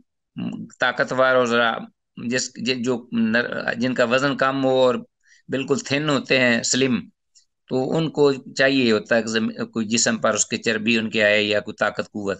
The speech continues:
उनको ज़रूरत होती है। अच्छा जी, आगे है हदीस और आखिरी हदीस है हमारी इस सबक की, वन थाउजेंड फ़ो-, फ़ोर थाउजेंड वन हंड्रेड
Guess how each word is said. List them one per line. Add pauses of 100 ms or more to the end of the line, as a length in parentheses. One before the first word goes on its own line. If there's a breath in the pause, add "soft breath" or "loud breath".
(480)
उनको
ज़रूरत
होती
है। (2250 soft breath)
अच्छा
जी,
आगे
है
हदीस
और
आखिरी
हदीस
है
हमारी
इस (220)
सबक
की, (720)
वन
थाउजेंड
फ़ो-,
फ़ोर
थाउजेंड
वन
हंड्रेड